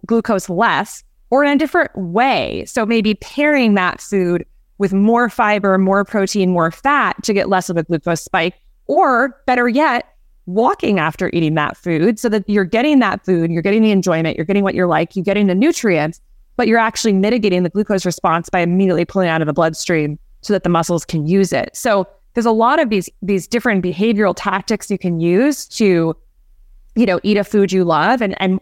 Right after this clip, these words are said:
reduce the glucose excursion. And someone might say, and I'm sure someone will think this listening to this,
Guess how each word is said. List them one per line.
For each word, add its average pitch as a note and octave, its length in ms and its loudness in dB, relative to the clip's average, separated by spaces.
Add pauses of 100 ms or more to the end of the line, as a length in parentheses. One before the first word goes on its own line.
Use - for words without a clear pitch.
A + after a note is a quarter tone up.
reduce F#3 540 -2
the G3 120 -4
glucose F#3 380 0
excursion. C4+ 640 0 (280)
And A#3 100 0
someone C4 240 2
might A3 220 0
say, F3+ 600 -2
and F3+ 80 -2
I'm E3+ 80 -2
sure G3 240 -2
someone F3 260 -2
will D#3+ 120 0
think E3+ 220 -2
this D#3 180 -6
listening F#3 300 -4
to D#3+ 60 -2
this, D#3 280 -2